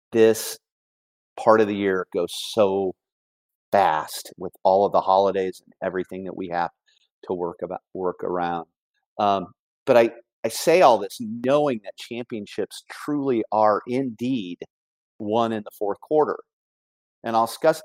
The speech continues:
uh, I'll discuss that today and the best way to approach the remainder of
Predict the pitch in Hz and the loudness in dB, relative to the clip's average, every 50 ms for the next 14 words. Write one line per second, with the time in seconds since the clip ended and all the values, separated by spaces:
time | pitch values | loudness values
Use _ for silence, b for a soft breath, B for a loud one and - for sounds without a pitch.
0 | _ _ - 120 110 101 - 110 120 117 113 - - - 147 147 147 - - 139 | _ _ -8 -8 -6 -4 0 0 0 0 -2 -8 -4 0 0 0 0 0 0 -2
1 | - - - 131 110 117 110 113 110 107 98 95 92 - _ _ - 123 139 151 | -2 -2 -6 -10 -6 -2 0 0 0 0 0 -2 -6 -8 _ _ -10 -8 -8 -8
2 | 156 165 131 117 - 123 113 107 - - 113 110 107 104 98 95 90 _ - - | -8 -8 -8 -8 -6 -6 -6 -6 -6 -8 -6 -6 -4 -4 -6 -8 -10 _ -10 -8
3 | 110 101 98 95 - - - 98 92 98 95 95 95 98 98 95 90 87 87 | -8 -6 -8 -8 -12 -16 -14 -12 -12 -12 -12 -12 -12 -12 -12 -12 -10 -10 -12